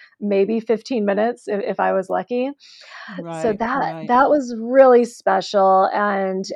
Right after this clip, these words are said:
Speaker 1: and it, you know, enabled me to develop a really deep trust in my midwives. And this time around, you know, thinking about the, the support of your partner,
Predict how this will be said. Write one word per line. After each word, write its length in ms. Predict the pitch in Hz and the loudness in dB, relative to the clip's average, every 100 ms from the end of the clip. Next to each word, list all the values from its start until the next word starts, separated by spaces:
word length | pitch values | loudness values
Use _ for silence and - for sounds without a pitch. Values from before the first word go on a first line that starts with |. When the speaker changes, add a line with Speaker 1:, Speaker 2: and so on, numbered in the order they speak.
| - _ _ - 202 | -16 _ _ -16 -8
Speaker 1:
and 360 | 208 202 202 208 | -4 -4 -4 -6
it, 580 | - 214 196 190 190 208 | -4 2 4 4 2 -2
you 100 | 202 | -4
know, 140 | 185 | -4
enabled 480 | 185 185 190 190 185 | -4 -4 -4 -6 -6
me 300 | 185 180 185 - - | -8 -8 -10 -14 -12
to 720 | 208 196 185 185 180 180 190 - _ _ _ - _ _ _ _ _ _ _ _ _ - | -6 -4 -2 -2 -2 -4 -8 -12 _ _ _ -20 _ _ _ _ _ _ _ _ _ -4
develop 480 | 208 202 196 196 | 0 2 2 2
a 80 | 202 | 0
really 360 | 190 208 202 196 | 0 -2 0 -2
deep 220 | 196 - | -6 -10
trust 500 | - 185 185 - - - | -6 -4 -4 -6 -18 -6
in 180 | 220 240 | -4 -2
my 140 | 254 | -2
midwives. 920 | 220 175 170 175 170 175 180 - - - - _ _ _ _ - _ | -2 -4 -4 -2 -2 -2 -4 -12 -20 -20 -20 _ _ _ _ -20 _
And 520 | 233 214 208 208 208 220 | -2 0 0 0 -4 -6
this 300 | 214 240 240 | -2 -2 -2
time 280 | - 233 226 | -6 -4 -2
around, 480 | 208 185 185 190 196 | -2 -2 -2 -4 -6
you 80 | |
know, 140 | 196 190 | -6 -6
thinking 280 | 196 196 190 | -8 -8 -4
about 400 | 185 185 190 202 | -2 -2 -4 -6
the, 320 | 196 208 226 _ | -6 -6 -14 _
the 80 | - | -12
support 360 | 202 208 202 202 | -10 -4 -2 -2
of 100 | 190 | -2
your 100 | 185 | -6
partner, 640 | - 202 - 180 175 202 | -2 -2 -2 -4 -4 -4